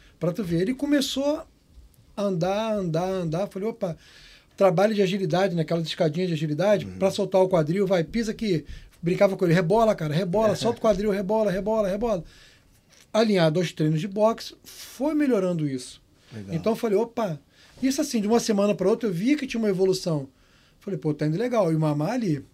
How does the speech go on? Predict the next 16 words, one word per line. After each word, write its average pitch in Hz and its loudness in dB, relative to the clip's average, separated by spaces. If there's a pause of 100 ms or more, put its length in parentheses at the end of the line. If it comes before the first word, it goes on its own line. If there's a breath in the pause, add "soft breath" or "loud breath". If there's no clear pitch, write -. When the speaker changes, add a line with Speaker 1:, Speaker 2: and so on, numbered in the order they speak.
Speaker 1:
pô, 233 -4
e 240 0
aí, 226 0
como 202 -4
é 208 -2
que - -12
tá? 147 -4
Como 160 -6
é 175 -4
que 180 -12
não 175 -6
tá? 143 -4 (400 soft breath)
Fazia 165 2
vídeo, 160 -2
olhava, 165 -2
ligava. 151 -4